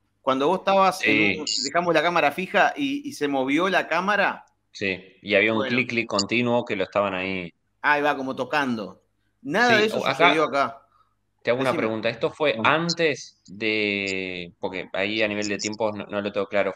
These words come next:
Speaker 2: ¿fue antes de que, mm, Pau, estando solo, se le apagara y se le prendiera la luz?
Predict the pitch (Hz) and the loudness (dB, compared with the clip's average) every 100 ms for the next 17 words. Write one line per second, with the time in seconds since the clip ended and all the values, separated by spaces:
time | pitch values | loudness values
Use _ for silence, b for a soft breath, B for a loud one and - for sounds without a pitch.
0 | - 123 123 139 160 160 151 - _ 104 | -2 2 4 4 0 -2 -2 -4 _ -6
1 | 113 110 110 107 104 101 98 98 92 - | -6 -4 -6 -2 -4 -4 -8 -12 -6 2
2 | 123 127 - - 110 117 113 117 120 117 | 2 2 -4 -4 -4 -4 -6 -4 -2 -2
3 | 110 101 98 95 104 110 104 98 95 98 | -2 -2 -2 0 0 -2 -8 -8 -8 -4
4 | 101 92 90 131 - | -4 -4 -6 -6 -10